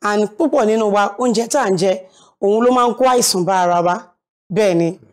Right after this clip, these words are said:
because pu-, púpọ̀ nǹkan tá à ń jẹ, òun ni sugar. So even ẹni tí ò ní diabetes gan, bóyá ó wà ní sugar level wà ní one twenty àbí one ten àbí hundred,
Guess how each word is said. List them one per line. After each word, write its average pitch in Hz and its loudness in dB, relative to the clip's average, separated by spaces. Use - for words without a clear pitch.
because 220 -2
pu-, 226 -2
púpọ̀ 277 0
nǹkan 214 -2
tá 233 -2
à 214 -2
ń 196 -2
jẹ, 185 -2
òun 185 -2
ni 196 0
sugar. 190 -2
So 359 0
even 349 2
ẹni 240 0
tí 311 -2
ò 269 2
ní 214 0
diabetes 208 -2
gan, 185 -4
bóyá 240 2
ó 269 2
wà 240 2
ní 196 0
sugar 233 0
level 202 0
wà 240 0
ní 196 0
one 202 -2
twenty 185 -4
àbí 185 -2
one 208 0
ten 180 -4
àbí 196 -2
hundred, 220 0